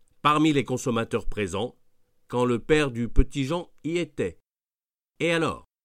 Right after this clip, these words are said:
Qu'est-ce que ça prouve ? Et puis, il joue franc jeu avec les enquêteurs et explique spontanément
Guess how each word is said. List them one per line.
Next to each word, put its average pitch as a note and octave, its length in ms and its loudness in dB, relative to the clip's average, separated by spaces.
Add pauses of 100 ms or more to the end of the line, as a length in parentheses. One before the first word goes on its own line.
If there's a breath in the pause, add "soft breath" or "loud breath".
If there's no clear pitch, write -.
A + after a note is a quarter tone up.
(880)
Qu'est-ce G2 220 -6
que A#2 80 -2
ça C3+ 160 -2
prouve ? B2+ 440 2 (1900)
Et A2+ 120 -4
puis, B2+ 460 0 (760)
il C3 140 -2
joue D3 280 2
franc D3 300 -2
jeu B2 340 0 (160)
avec A2 260 -2
les A2 160 -4
enquêteurs B2 640 -4 (480)
et A#2 320 -4
explique C#3 560 -2
spontanément G#2 840 -2